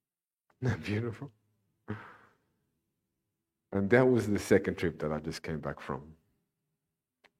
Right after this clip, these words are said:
She came, I said, I said to her, "When, if I come, you meet me at the dam with some clothes." She drove an hour and forty minutes to come to get baptized.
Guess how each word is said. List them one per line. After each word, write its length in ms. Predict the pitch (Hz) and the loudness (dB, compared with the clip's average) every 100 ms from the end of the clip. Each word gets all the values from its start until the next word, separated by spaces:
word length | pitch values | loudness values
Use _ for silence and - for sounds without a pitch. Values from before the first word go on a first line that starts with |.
| _ | _
She 200 | - 92 | -4 -2
came, 520 | - 107 131 139 - - _ _ _ | 2 2 2 -2 -8 -16 _ _ _
I 100 | 85 | -10
said, 360 | - 98 82 80 - _ _ | -4 0 0 -2 -14 _ _
I 120 | 78 | -12
said 300 | 78 - 92 | -10 -8 -8
to 80 | - | -8
her, 300 | 92 113 131 120 | -6 -6 -8 -10
"When, 360 | 92 87 82 80 | -10 -8 -10 -12
if 160 | 85 | -4
I 100 | 90 | -4
come, 380 | 85 113 143 170 - - - _ - | 0 0 -2 -4 -12 -20 -20 _ -2
you 160 | 90 | 0
meet 240 | 92 113 107 | 2 2 2
me 120 | 107 | 0
at 120 | 104 | -2
the 80 | 104 | -2
dam 480 | 87 107 135 139 90 | 2 2 2 -2 -6
with 140 | 95 | -8
some 160 | - 92 | -6 -6
clothes." 560 | - 95 78 - - - _ _ _ _ _ _ _ _ _ | 2 2 2 -6 -18 -20 _ _ _ _ _ _ _ _ _
She 160 | - 101 | -4 -2
drove 280 | 101 98 - - _ | 2 2 0 -16 _
an 120 | 104 | -6
hour 260 | 95 104 101 | -2 0 -2
and 120 | 95 | -6
forty 260 | - 98 92 | -4 -2 -2
minutes 300 | 95 101 - | -4 -4 -8
to 80 | - | -10
come 320 | 92 95 101 | -8 -8 -10
to 100 | - | -16
get 160 | - - | -12 -10
baptized. 520 | 82 82 - 113 123 | -8 -10 -10 -10 -12